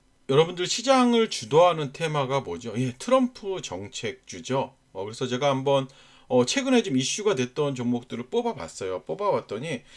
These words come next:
지금도 오르고 있지만 어떤 테마가 좀 올랐죠? 어, 여러분들도 아시다시피 우크라이나 재건 테마와, 그쵸? 조선 테마가 이렇게 올랐어요, 여러분들. 그쵸? 조선 테마. 어때요?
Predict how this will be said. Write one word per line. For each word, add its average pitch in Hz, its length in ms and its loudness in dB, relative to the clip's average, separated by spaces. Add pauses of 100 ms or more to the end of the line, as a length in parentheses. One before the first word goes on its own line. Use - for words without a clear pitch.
(180)
지금도 202 420 0
오르고 135 300 -2
있지만 127 760 -2
어떤 170 360 4
테마가 143 400 0
좀 101 100 -12
올랐죠? 92 480 -2 (340)
어, 104 80 -2
여러분들도 127 500 2
아시다시피 131 680 -4 (100)
우크라이나 123 720 0
재건 113 440 -6
테마와, 90 500 -6 (460)
그쵸? - 280 -12 (160)
조선 233 440 0
테마가 131 420 -4
이렇게 85 260 -12
올랐어요, 87 380 -10
여러분들. 80 400 -16
그쵸? - 340 -12 (100)
조선 127 380 -6 (460)
테마. 170 280 -10 (500)
어때요? 123 340 -4